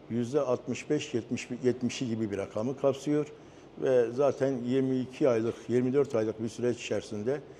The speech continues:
gese harcamış olduğumuz altı yüz altmış bin dolar paranın, e, tümünü şu anda amorti etmiş durumdayız. E,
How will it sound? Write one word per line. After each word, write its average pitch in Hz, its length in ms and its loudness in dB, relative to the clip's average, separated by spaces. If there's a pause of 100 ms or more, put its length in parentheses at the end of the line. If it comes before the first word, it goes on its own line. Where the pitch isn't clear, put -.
(260)
gese 120 280 2
harcamış 127 560 2
olduğumuz 101 460 0
altı 120 280 2
yüz 123 160 2
altmış 123 380 0
bin 120 160 0
dolar 110 340 2
paranın, 131 360 6 (680)
e, 107 560 -2 (520)
tümünü 160 460 2 (140)
şu 147 200 0
anda 120 260 0
amorti 123 360 0
etmiş 139 360 0
durumdayız. 98 600 -4
E, 110 500 -2